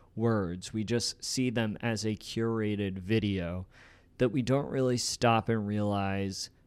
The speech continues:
okay, they are actually a three-dimensional person that deserves a lot of empathy wherever they may be coming from.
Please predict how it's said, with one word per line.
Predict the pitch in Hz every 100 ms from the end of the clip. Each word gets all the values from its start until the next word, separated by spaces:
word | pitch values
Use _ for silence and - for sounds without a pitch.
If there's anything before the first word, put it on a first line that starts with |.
| _
okay, | 117 110 113 104
they | 98 107 107 110 -
are | 107 107
actually | 101 104 - - 104 101 98 -
a | 110 104
three-dimensional | - 107 117 110 117 107 101 - 110 104
person | 92 - 107 104 104 98 95 95 - - - - - _ _ -
that | 117 107 - _ _ _ 117
deserves | 107 120 104 117 117 110 98
a | 98
lot | 104 107 110 - -
of | 107 98 -
empathy | 113 101 110 - 107 101 98 - _ _ _ -
wherever | 117 - 120 113 110
they | 101 107
may | 104 101 104
be | 95 92
coming | - 92 98
from. | 90 92 73 95